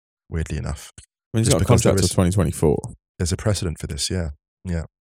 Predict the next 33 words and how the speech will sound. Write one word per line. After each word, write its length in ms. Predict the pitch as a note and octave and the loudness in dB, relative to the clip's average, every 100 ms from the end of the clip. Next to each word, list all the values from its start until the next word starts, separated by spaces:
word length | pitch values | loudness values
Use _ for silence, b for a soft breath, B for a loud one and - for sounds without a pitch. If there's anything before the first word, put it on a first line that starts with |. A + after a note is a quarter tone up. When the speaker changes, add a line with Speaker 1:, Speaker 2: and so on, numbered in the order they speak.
| _ | _
Speaker 2:
This 160 | - A#2+ | -6 -4
has 100 | C3+ | 0
been 140 | C#3 | 2
going 200 | B2 A#2 A2 | 6 6 6
on 80 | |
for 100 | G#2+ | 4
a 40 | G#2 | 2
little 220 | D2+ E2+ | 2 4
while 320 | G#2 F#2+ F#2 | 4 4 4
with, 180 | F2 G2 G2 C#2 A#1+ - | 2 0 -2 -4 -8 -6
you 100 | G#2 | -2
know, 100 | F#2+ | 2
little 260 | G2 G2+ E2+ | 4 4 4
rumblings 520 | G2 G2 F#2+ F#2 F2+ | 4 4 4 2 0
coming 260 | F#2 F2+ F2+ | -2 0 0
out 320 | E2+ E2 - _ _ - | 0 -2 -4 _ _ 0
that 180 | D#2+ | 2
Speaker 1:
Mm. 160 | F2+ D#2 - - | 2 -2 -6 -8
Speaker 2:
the 60 | |
team 240 | - F#2+ F2 | 0 0 2
were 80 | |
unhappy 380 | F2 G2+ F#2 - | 0 2 0 0
with 160 | F2+ E2+ | 0 0
the 80 | F2 | 0
way 120 | F2 | 2
they 100 | F2 | 0
were 80 | E2+ | 0
being 240 | F2 E2+ | -2 -4
coached, 520 | - A#2+ A2+ G2 - | 2 4 4 2 -2
and 160 | F2+ F2+ | -4 0
there 100 | F2 | 0
was 180 | F2 G#2+ - _ _ _ _ - | 0 -6 -14 _ _ _ _ 0
alleged, 580 | G2 G2+ F#2+ G2+ F#2+ | 2 4 4 2 2